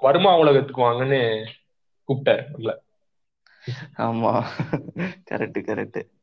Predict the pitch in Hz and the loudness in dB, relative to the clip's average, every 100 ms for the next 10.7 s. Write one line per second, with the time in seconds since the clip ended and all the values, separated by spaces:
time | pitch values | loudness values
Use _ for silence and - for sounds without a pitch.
0 | _ _ - 143 131 123 147 143 131 135 | _ _ -20 -8 -4 0 0 0 0 0
1 | 147 135 127 120 117 120 120 127 123 123 | 0 0 2 2 2 2 0 0 0 0
2 | 127 123 143 170 156 135 127 - 131 120 | 2 0 2 2 2 2 -2 -4 -2 -2
3 | 127 143 139 135 127 120 117 120 123 131 | 0 -2 -4 -2 0 0 -2 -4 -2 0
4 | 120 120 120 123 123 120 113 147 151 113 | 0 -2 0 0 -2 -4 -4 0 2 2
5 | 127 147 127 127 139 151 135 127 117 135 | 2 4 4 4 4 2 2 4 4 2
6 | 180 160 143 131 123 120 120 135 135 120 | 2 4 4 4 0 0 0 0 -2 -4
7 | - 110 107 - - 131 139 123 117 165 | -4 -4 -4 -12 0 4 4 4 2 4
8 | 233 208 147 - - - 156 208 - - | 6 4 2 -8 -16 -2 2 2 0 -2
9 | 165 196 208 190 160 143 147 143 123 117 | 0 2 4 4 4 2 0 0 0 -4
10 | 113 120 139 127 117 110 104 | -6 0 0 2 -2 -2 -8